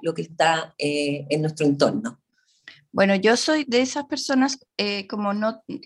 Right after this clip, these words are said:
Speaker 2: no tan entendidas y un poco escépticas de, de como el, e-, ese, eh, eh, como predicciones o el tarot, o, o temerosa incluso.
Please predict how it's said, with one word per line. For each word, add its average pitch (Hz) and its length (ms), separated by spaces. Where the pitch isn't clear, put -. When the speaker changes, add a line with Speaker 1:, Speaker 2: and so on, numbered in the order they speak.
Speaker 2:
no 240 320
tan 269 260
entendidas 233 1040
y 190 1080
un 254 100
poco 294 200
escépticas 277 840
de, 254 300
de 190 280
como 196 280
el, 185 180
e-, - 200
ese, 208 360
eh, 202 120
eh, 170 840
como 180 420
predicciones 170 1200
o 160 160
el 160 160
tarot, 190 520
o, 175 160
o 185 300
temerosa 196 580
incluso. 190 480